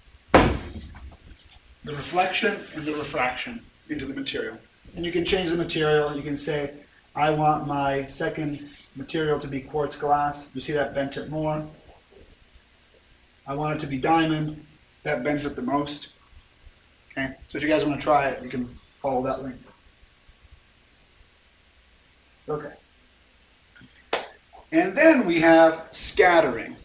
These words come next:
Scattering now is a really common one. It happens in biological tissues. Basically, it's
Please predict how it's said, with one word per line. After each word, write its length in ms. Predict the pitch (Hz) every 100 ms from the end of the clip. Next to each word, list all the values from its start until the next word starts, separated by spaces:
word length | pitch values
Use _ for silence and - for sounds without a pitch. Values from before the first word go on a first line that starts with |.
| -
Scattering 600 | - 214 208 202 185 170
now 300 | 156 156 147
is 140 | 139
a 80 | 131
really 420 | 147 185 175 160
common 380 | 147 139 135 131
one. 220 | 135 135
It 40 |
happens 320 | 131 135 135 127
in 60 |
biological 480 | 127 131 127 123 127
tissues. 480 | 131 127 139 160 - - _ _ _ _ _ _ _ _ _ _ _ _
Basically, 560 | 190 208 214 - 220 190
it's 500 | 160 165 - -